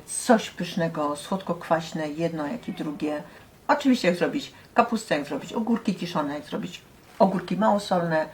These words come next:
ogórki małosolne na przykład na szybko, żeby w jednym dniu były zrobione i żeby fajnie już smakowały. Jeżeli na przykład chcecie, macie gości, zrobić szybciutko, a więc już na moim kanale możecie sobie znaleźć fajnych parę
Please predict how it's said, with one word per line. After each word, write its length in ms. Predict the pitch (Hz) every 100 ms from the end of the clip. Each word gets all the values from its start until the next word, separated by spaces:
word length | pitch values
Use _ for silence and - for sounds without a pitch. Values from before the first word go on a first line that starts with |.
| - - -
ogórki 380 | 165 156 160 -
małosolne 520 | 147 143 - 170 156
na 140 | 151 147
przykład 320 | - 160 151
na 80 | 160
szybko, 400 | - - - 170
żeby 260 | 165 151
w 80 | 147
jednym 360 | 240 240 208 185
dniu 240 | 196 190
były 340 | 175 185 170
zrobione 580 | 170 247 - 180 165 160
i 80 | 156
żeby 220 | 160 170
fajnie 360 | 170 180 170 165
już 100 | 156
smakowały. 720 | - 170 - 160 156 156 - - - - -
Jeżeli 340 | 170 165 165 156
na 140 | 160
przykład 400 | - 175 - 156
chcecie, 540 | - - 196 - 156
macie 300 | 151 151 -
gości, 540 | - 196 180 - 156 - - - - -
zrobić 300 | 156 156 -
szybciutko, 640 | - - - - - -
a 80 | -
więc 160 | 143 - - - -
już 160 | 403 -
na 80 | 190
moim 240 | 151 147
kanale 400 | - 147 196 131
możecie 360 | - - - 180
sobie 220 | - -
znaleźć 380 | - 269 226 - - - - -
fajnych 340 | 240 220 180 180 - - -
parę 240 | 151 -